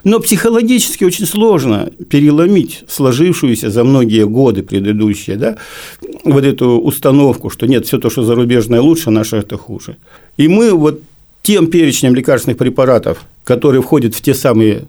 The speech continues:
пятьсот созданных, мы можем гордиться, это реально, но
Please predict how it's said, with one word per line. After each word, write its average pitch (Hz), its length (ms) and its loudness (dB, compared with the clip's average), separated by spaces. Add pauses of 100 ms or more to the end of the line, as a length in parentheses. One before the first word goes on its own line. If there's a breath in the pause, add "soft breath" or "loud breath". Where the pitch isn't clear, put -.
(140)
пятьсот 151 580 0 (220)
созданных, 107 600 -2 (260 loud breath)
мы 147 80 4
можем 214 320 2
гордиться, 185 720 -2
это 120 220 0
реально, 147 420 0 (320 loud breath)
но 143 400 2